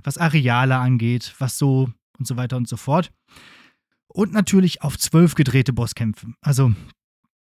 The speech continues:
es geht darum, Halbgötter zu erschlagen. Also <laughs> viel höher geht's nicht, so, ne?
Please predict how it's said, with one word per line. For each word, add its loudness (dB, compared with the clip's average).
es -4
geht 0
darum, 2
Halbgötter 0
zu -10
erschlagen. -6
Also 4
<laughs> 2
viel 0
höher 6
geht's 0
nicht, -4
so, -8
ne? -2